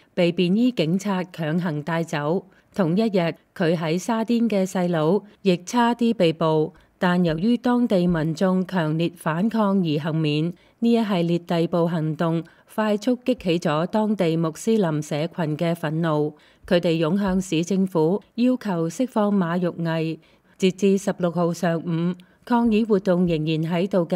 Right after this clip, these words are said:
續。據知情人士透露，馬玉毅阿軍近一年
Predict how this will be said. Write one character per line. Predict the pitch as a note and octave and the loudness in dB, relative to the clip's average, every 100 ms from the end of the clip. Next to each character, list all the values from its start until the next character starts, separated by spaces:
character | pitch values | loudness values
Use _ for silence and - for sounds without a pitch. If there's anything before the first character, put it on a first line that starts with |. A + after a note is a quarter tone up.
| E3+ | -2
續。 | F3 D3+ D#3 _ _ _ _ _ | 0 -2 -4 _ _ _ _ _
據 | G3 F#3+ | 2 2
知 | F#3+ A3 | 2 0
情 | G#3 F3+ D#3+ | 0 -2 -2
人 | D#3 D3+ | -2 -2
士 | F#3 E3+ | -2 -2
透 | F3 F3 | 0 0
露， | E3+ D#3 D3+ - - | 2 2 0 -4 -4
馬 | D#3+ E3 | 0 0
玉 | F#3+ F3+ - F#3 E3+ E3+ | 2 0 0 -2 0 -2
毅 | E3+ - | -4 -4
阿 | G3 F#3+ | -2 0
軍 | A#3 A#3 A3+ G#3+ _ | 0 0 -2 -6 _
近 | G#3+ G3 A3+ | 0 2 2
一 | |
年 | C4+ A3+ | 2 4